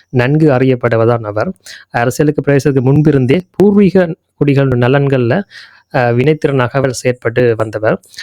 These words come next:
ரெண்டாயிரத்தி இருபத்தி மூன்றாம் ஆண்டு ஜூலை மாதம் இவர் அமைச்சராக பொறுப்பேற்ற நாள் முதல் காலனித்துவ காலத்தில் பூர்வீக குடியினருக்கு இழைக்கப்பட்ட அநீதிக்கான பொறுப்பு குரல் செயற்பாடுல பல முக்கியமான, அஹ், மைல்கற்களை அவர் வந்து ரெட்டியிருப்பதாக சொல்லப்படுகின்றது.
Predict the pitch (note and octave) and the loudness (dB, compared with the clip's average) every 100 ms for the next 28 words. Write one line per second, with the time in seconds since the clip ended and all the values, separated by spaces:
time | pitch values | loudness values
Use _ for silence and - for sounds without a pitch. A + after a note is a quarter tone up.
0 | - - B2 C#3+ D#3+ D#3 D3+ D3+ D3 C#3+ | -12 -6 0 2 2 2 0 0 0 2
1 | C#3+ C3+ C3+ C3+ B2 D3+ E3 D3 C3 A#2+ | 0 0 0 0 2 2 2 2 0 -2
2 | C3+ - - - _ C3 C#3 C3 C#3 C3 | -4 -8 -20 -20 _ 0 0 0 0 0
3 | C#3+ C3 - C3 B2+ B2 B2 B2 B2 A2+ | 0 0 0 -2 -2 0 0 0 0 0
4 | C3+ - - - - A#2+ C#3+ D#3+ D#3+ E3 | -2 -6 -18 -20 -4 0 2 2 2 2
5 | B2+ C3+ C3+ D#3 D#3 D#3 E3 C#3+ C#3 C#3+ | 2 0 -2 0 2 4 4 4 2 2
6 | C3+ C3 C3+ C3+ C#3 A#2+ D3+ D#3 D3+ D3+ | 2 2 2 0 0 0 2 2 0 0
7 | C#3+ - C#3+ D#3+ E3 D#3 C#3+ B2+ C#3 C3 | -2 0 -2 0 -2 0 0 0 -2 -2
8 | - B2 A2+ A2+ F3+ _ - _ C3+ C3 | -2 -2 -2 -4 -6 _ -20 _ -2 0
9 | B2 C3+ - F3 E3+ E3 E3 F#3+ - B2+ | 0 0 2 2 4 2 0 -2 -4 -2
10 | A#2+ A#2 B2 D#3+ - C#3+ D3 C#3+ B2+ C3+ | 0 0 0 -2 -4 -2 0 2 2 2
11 | C#3+ C3 - D3 C3+ A#2+ A2 C3+ B2 G#2+ | 2 0 0 0 2 2 2 2 2 0
12 | - A2+ A2+ A2+ A2 G#2+ | -2 -2 0 -2 -2 0